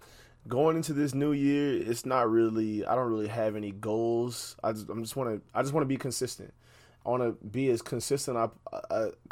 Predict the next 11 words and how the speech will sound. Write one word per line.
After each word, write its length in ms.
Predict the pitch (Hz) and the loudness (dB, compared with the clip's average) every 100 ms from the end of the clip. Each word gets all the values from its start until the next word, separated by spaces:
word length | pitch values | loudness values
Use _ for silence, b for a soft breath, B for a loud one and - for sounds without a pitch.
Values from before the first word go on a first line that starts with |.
| - | 4
as 160 | 151 156 | 6 6
consistent 500 | - 131 - - 170 | 2 2 2 2 2
as 80 | 139 | 4
I 100 | 123 | 4
possibly 460 | 139 139 127 123 | 4 4 2 -4
can, 460 | - 147 117 95 87 - b b b b b _ 120 | -2 -2 -2 -4 -10 -18 b b b b b _ 0
and 320 | 117 113 110 | 2 4 2
make 160 | 123 | 2
that 180 | 127 120 | 4 4
shit 200 | - 113 | 4 -2
permanent. 500 | - 113 98 85 78 | -4 -6 -6 -10 -12